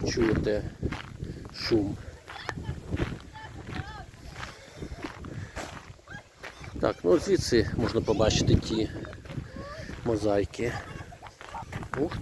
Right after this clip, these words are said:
ти! Місток,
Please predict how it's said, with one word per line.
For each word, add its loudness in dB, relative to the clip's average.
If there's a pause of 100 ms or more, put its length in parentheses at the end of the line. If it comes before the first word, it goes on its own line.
ти! 2 (1300)
Місток, 2